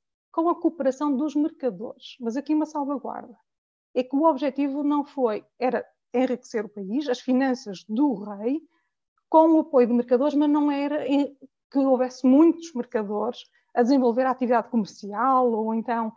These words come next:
hum, industriais com as indústrias. O, o objetivo do governo foi criar um grupo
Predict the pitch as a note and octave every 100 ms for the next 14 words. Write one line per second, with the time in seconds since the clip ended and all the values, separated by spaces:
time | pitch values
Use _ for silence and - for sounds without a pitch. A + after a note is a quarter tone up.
0 | _ _ - A3+ A3+ A3+ A3+ A3+ A#3+ B3+
1 | - A#3+ A#3+ A#3 B3+ A3+ B3 A#3 B3+ C4+
2 | - C4 A#3+ A3+ A3 G#3+ A3+ - C#4 C#4+
3 | _ _ _ _ _ _ _ D4+ D4 C4+
4 | E4 D4 C#4+ D4+ C#4+ C4+ C4 A3 G#3+ C#4+
5 | C#4+ C#4+ - A#3+ G3+ A#3+ A#3 C4 C#4+ A3+
6 | E4+ - - F#4+